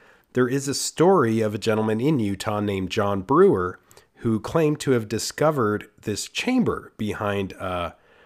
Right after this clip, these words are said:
a place called Temple Hill in Manti, Utah, more precisely a hill behind that. But he claims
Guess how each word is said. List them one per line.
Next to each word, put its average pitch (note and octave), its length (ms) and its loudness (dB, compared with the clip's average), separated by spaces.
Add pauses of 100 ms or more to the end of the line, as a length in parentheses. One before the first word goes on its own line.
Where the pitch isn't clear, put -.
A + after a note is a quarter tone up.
(300)
a - 60 -16
place - 340 -6
called F2+ 320 -6
Temple F#2+ 360 -6
Hill D#3+ 360 4
in F#2+ 160 0
Manti, F#2+ 420 -4
Utah, A#2+ 440 -2
more A#2+ 180 2
precisely G#2+ 720 -4 (380)
a F#2+ 160 -8
hill A#2 220 -2
behind F#2+ 500 -4
that. C3 400 0 (340)
But A#2 320 0 (640)
he D#3 280 -2
claims G#3 720 0